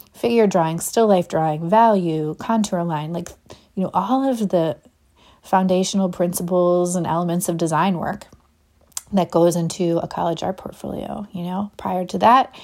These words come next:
I was in junior high, learning the very beginnings of principles and elements. Like, I remember junior high was when I realized I wasn't in Kansas anymore. Like, it's not about making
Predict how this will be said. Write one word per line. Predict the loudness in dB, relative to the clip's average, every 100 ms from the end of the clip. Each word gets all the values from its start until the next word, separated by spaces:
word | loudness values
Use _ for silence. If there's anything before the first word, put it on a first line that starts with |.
| -20 -20 -16 -2
I |
was | 0 4
in | 2
junior | 2 0 -2
high, | -6 -8 -12 -20 _ -20 -20 -12 0
learning | 4 4 4 4 2 0 2
the | 2
very | 6 6 6
beginnings | 4 2 2 2 2 -2 -6 -6
of | -8
principles | -4 -6 -4 -4 -4
and | -4
elements. | -6 -6 -8 -6 -2
Like, | 4
I | 6
remember | 4 4 4
junior | 4 4 4
high | 4 4
was | 4 2 0
when | -2 -2
I | -4
realized | -6 -6 -6 -8 -8
I | -8
wasn't | -6 -6 -6
in | -6
Kansas | -8 -8 -8 -8 -8
anymore. | -6 -6 -8 -6
Like, | -4
it's | -4 -2
not | -2 0 2
about | 2 0
making | -2 -6 -4 -4 -2 -4